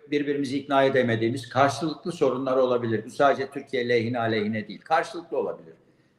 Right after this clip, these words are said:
Bu tür şeylerde devletler şunu yapıyor. A, böyle devam edelim. Olur, yirmi senedir devam ediyoruz, birbirini çözemiyoruz. Yirmi sene daha devam edelim. B, ya öyle değil, yeni bir sayfa açmak durumundayız deyip bu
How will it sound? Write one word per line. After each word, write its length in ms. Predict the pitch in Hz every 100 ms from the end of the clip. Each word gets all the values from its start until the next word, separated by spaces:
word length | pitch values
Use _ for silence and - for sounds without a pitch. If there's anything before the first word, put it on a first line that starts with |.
| -
Bu 120 | 233
tür 100 | 247
şeylerde 540 | 196 170 135 123 135 170
devletler 460 | 151 143 - 165
şunu 220 | 170 170 165
yapıyor. 400 | 123 117 101 - - - _ -
A, 320 | 180 160 165 - - - - _ _ -
böyle 280 | 180 180 175
devam 340 | 170 175 170
edelim. 280 | - 120 185
Olur, 260 | 180 147
yirmi 260 | 165 175 190
senedir 440 | 170 147 123 117
devam 320 | 139 147 147 127
ediyoruz, 440 | 110 107 120 117
birbirini 320 | 139 120 120
çözemiyoruz. 640 | - 151 151 170 110 190 202
Yirmi 180 | 240
sene 280 | 208 208 196
daha 200 | 196 190
devam 320 | 160 117 101
edelim. 260 | 92 90 - _ _ _
B, 400 | 107 160 170 202 - - _ _ -
ya 320 | 135 123 120
öyle 380 | 135 175 175 170
değil, 240 | 156 135 107
yeni 240 | 131 170
bir 60 | 165
sayfa 340 | 147 139 151
açmak 380 | 139 - 120 -
durumundayız 600 | 117 110 107 107 101 -
deyip 320 | 110 143 -
bu 420 | 185 185 180 -